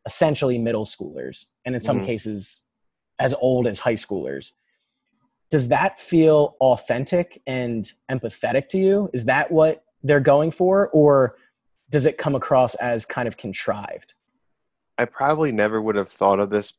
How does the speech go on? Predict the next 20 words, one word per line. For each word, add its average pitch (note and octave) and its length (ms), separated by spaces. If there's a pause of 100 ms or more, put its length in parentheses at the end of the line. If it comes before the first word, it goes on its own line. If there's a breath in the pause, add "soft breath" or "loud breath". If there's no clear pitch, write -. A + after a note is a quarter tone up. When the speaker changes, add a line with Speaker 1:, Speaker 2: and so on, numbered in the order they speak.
(120)
Speaker 2:
prior F#2+ 440
to F#2+ 420
listening F#2+ 580
to - 100
this F#2+ 220
album F#2 320
track F#2 320
by F#2 160
track F#2 460 (300)
a - 40
couple F#2+ 240
times F#2 340
over F#2+ 240
and F#2 80
over. G2 340 (680)
If A2 160
I B2+ 240
went C#3+ 340
through A2 200
it G2+ 200